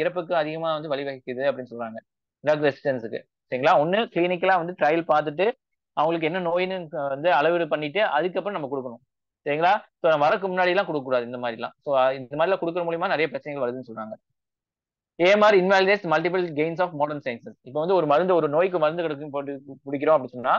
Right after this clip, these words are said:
அது நிறைய காசும் நிறைய வருஷங்களும் செலவு பண்ணி தான் கொண்டு-, கண்டுபிடிக்கிறோம். So, இப்ப என்ன செய்றீங்க நீங்க? So, அந்த மருந்தை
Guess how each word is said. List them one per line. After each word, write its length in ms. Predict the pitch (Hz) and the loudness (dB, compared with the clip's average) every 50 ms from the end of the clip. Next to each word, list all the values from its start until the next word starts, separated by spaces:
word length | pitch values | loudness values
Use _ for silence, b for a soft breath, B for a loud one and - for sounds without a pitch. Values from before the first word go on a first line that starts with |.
| - - _ _ _ _ - | -2 -6 _ _ _ _ -4
அது 100 | 143 143 | 0 2
நிறைய 220 | 151 160 190 220 226 | 2 2 2 2 2
காசும் 440 | 170 185 160 170 170 - 202 208 180 | 2 2 2 2 2 0 -2 -2 0
நிறைய 220 | 156 151 175 202 196 190 180 165 | 0 2 2 2 4 4 4 2
வருஷங்களும் 580 | 147 143 147 - - 208 196 190 185 226 220 - | 2 0 -2 -2 -2 -4 -4 -4 -4 -4 -4 -2
செலவு 200 | 180 165 175 185 180 | 0 0 0 0 -2
பண்ணி 120 | 180 180 | -2 -2
தான் 140 | 185 196 175 165 | -2 -2 -2 -4
கொண்டு-, 240 | 151 143 143 135 - | -6 -6 -8 -8 -8
கண்டுபிடிக்கிறோம். 480 | 143 135 135 131 127 120 117 113 117 - _ _ _ _ _ _ _ _ | -8 -8 -6 -6 -6 -6 -8 -8 -10 -14 _ _ _ _ _ _ _ _
So, 20 | 190 | -2
இப்ப 120 | 185 180 214 220 | 0 2 2 2
என்ன 100 | 233 202 | 2 2
செய்றீங்க 240 | 220 202 190 180 175 165 | 2 2 2 0 0 -4
நீங்க? 140 | 156 135 131 123 117 107 - _ _ _ _ _ - | -2 0 0 0 0 -2 -4 _ _ _ _ _ -2
So, 80 | 160 160 156 | 0 2 2
அந்த 180 | 151 156 156 151 | 2 2 2 2
மருந்தை 300 | 160 170 214 220 220 | 2 2 2 0 0